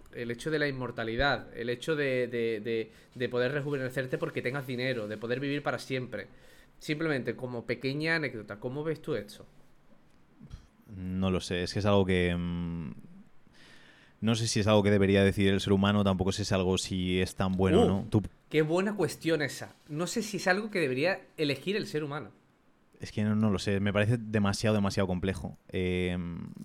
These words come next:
Speaker 2: no sé, hay cosas como, por ejemplo, el aborto, que igual sí que tengo una idea un poco más centrada, pero
Speaker 1: Fija.
Speaker 2: inmortalidad,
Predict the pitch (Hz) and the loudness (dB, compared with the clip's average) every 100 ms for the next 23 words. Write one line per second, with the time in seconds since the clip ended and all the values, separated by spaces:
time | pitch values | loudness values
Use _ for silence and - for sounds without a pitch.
0 | - _ _ _ _ - 107 - 95 98 | -20 _ _ _ _ -4 -2 0 0 0
1 | 101 110 110 113 104 107 107 104 101 104 | 0 0 4 6 6 6 6 8 8 6
2 | 104 98 101 101 98 101 98 98 98 98 | 6 4 4 2 2 4 4 4 4 2
3 | 95 95 95 95 95 95 - - - 98 | 2 4 4 4 4 2 -4 -8 -2 0
4 | 92 98 120 98 92 87 87 87 87 98 | 4 4 6 4 2 0 -2 -2 -2 -2
5 | 113 | -4